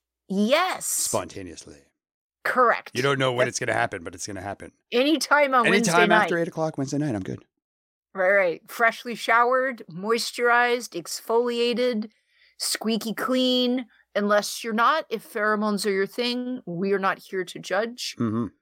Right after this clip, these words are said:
Speaker 1: But d-, don't be ashamed or look down on planned sex. There's absolutely nothing wrong with it. And now there's a study to prove it. Because science.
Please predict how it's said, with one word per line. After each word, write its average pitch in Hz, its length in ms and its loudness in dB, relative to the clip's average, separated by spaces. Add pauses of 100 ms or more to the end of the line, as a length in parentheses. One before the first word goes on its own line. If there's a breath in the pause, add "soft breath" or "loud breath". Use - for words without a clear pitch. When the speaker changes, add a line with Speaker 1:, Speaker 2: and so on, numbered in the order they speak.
(220)
Speaker 1:
But 202 220 2 (140)
d-, 170 140 -16 (160)
don't 196 320 0
be 208 220 0
ashamed 185 480 -2
or 170 80 0
look 165 220 -4
down 160 360 -2
on 151 160 -10
planned 143 360 -14
sex. - 420 -8
There's 131 160 -12
absolutely 156 400 -4
nothing 156 240 -8
wrong 147 220 -2
with 151 120 -12
it. 143 220 -8
And 143 100 -6
now 147 180 0
there's 151 200 -10
a 143 60 -16
study 143 320 -10
to - 100 -20
prove 143 240 -16
it. - 80 -20 (960)
Because 247 680 2 (480)
science. - 800 -6